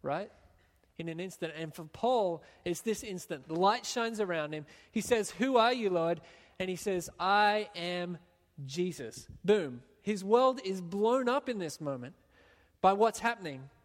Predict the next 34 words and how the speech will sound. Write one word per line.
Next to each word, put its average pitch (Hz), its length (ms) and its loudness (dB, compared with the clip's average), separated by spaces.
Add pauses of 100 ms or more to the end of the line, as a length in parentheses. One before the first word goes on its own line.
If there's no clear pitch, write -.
(1500)
In 226 160 2
an 220 80 6
instant, 240 540 0
he 214 180 -2
has 220 240 2
a 202 80 0
new 233 260 0
view 226 220 6
of 190 120 2
Jesus. 208 380 -4
In 214 140 -6
an 220 140 -2
instant, 233 440 -4
he 202 120 -4
has 208 180 -2
a 190 40 -6
new 220 220 -2
view 233 220 4
of 196 100 0
the 202 80 2
scriptures 185 640 0 (220)
and 196 100 0
how 202 140 0
Jesus 214 380 -6
fulfills 240 440 2
those. 170 300 0 (220)
In 220 120 0
an 214 100 -2
instant, 240 440 -4
he 214 140 -2
has 220 220 4
a 214 60 2
new 233 260 2
identity. 214 600 4